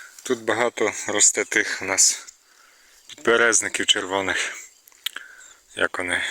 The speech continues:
підосинники. Ну, у нас трепетівці називають. То піду, подивлюсь, чи нема. Але вже таке враження в мене, що тут вже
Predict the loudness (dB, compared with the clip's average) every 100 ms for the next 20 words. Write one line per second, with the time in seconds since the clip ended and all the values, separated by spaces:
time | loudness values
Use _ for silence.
0 | -4 -2 2 2 2 0 -2 0 0 2
1 | 2 0 0 -2 -2 0 0 0 0 -2
2 | -2 -2 -2 -4 -14 -18 _ _ _ _
3 | _ _ _ _ -16 -4 -2 0 0 0
4 | -2 -4 -6 -12 -16 -8 -2 0 2 2
5 | 4 2 -2 -6 -4 -6 -12 _ _ _
6 | _ _ _ _ -20 -20 _ _ -6 -2
7 | 2 2 2 2 2 2 2 4 2 2
8 | 0 2 4 4 2 -6 -2 2 2